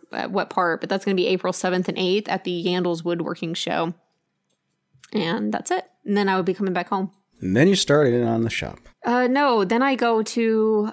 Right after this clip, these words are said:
Speaker 1: um, Chicago
Speaker 2: <laughs>
Speaker 1: for, <laughs> for a Rockler event. Then I come back, and then I'm gonna be going to Atlanta again for a Home Depot event.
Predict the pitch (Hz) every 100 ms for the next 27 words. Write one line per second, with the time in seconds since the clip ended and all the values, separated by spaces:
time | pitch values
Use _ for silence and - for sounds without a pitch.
0 | - 202 185 185 190 185 _ _ _ _
1 | _ - - - 214 226 233 185 170 214
2 | - _ _ - - 127 - 202 196 185
3 | 196 226 - 262 - 349 - - - -
4 | 220 214 196 185 175 175 185 208 202 170
5 | 190 175 175 - - 202 208 220 196 185
6 | 202 190 190 185 185 170 185 185 - 180
7 | 175 175 185 185 165 202 - _ _ -
8 | 202 185 175 175 180 - 180 175 175 175
9 | 170 _ _ _ - - 202 190 190 190
10 | 170 170 165 175 190